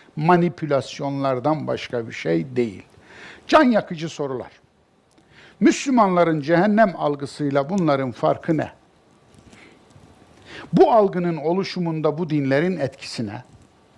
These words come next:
Bu algıyı Kur'an'ın maksadına arz edip düzeltsek linç yer miyiz? Evet. Hadi yiyelim bakalım. Kur'an'da cehennem.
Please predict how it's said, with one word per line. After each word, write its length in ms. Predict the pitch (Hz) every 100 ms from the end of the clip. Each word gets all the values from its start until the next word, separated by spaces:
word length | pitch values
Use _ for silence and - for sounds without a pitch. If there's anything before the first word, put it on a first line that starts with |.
| _ _ _ _ - - -
Bu 200 | 196 311
algıyı 440 | 208 185 165 165 156
Kur'an'ın 640 | - 226 185 165 151 143
maksadına 640 | 165 208 - 160 151 156 156
arz 280 | 202 165
edip 320 | 151 143 117 -
düzeltsek 800 | 160 175 139 - 190 196 - _ _ _ _
linç 520 | 170 196 247 277 - - _ _ -
yer 220 | 165 135
miyiz? 400 | 107 87 - - _ _ _ _ _ _ _ _ _ _ _ _ _ _ - _ - - -
Evet. 300 | 147 98 - - - - -
Hadi 240 | 135 127
yiyelim 500 | 175 170 156 131 113
bakalım. 260 | - - _ _ - _ _ _ _ - - 143 - - - - - - - - -
Kur'an'da 480 | 214 254 226 233 196
cehennem. 540 | 190 185 175 143